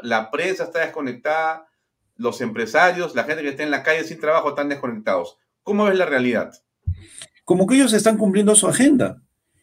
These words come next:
Speaker 2: Ellos saben perfectamente que tú y yo podemos opinar, los tuiteros también,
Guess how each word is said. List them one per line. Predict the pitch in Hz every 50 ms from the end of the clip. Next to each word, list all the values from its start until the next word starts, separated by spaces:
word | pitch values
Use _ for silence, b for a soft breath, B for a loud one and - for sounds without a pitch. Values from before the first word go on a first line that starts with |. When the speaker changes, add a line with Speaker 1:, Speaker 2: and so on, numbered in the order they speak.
| _ _ -
Speaker 2:
Ellos | 165 175 190 175
saben | 185 196 190 190 -
perfectamente | 170 135 123 170 170 165 165 165 165 165 151 160
que | 131 127 123
tú | 127 156 160 160
y | 151 147
yo | 160 165 135
podemos | 139 135 147 151 156 156 143
opinar, | 143 131 117 104 107 127 151 180 190 - _ _ _ _ _
los | - 127 117 -
tuiteros | - 127 113 113 147 151 143 151 143 -
también, | - 101 104 123 147 170 175 196 202 196 202 -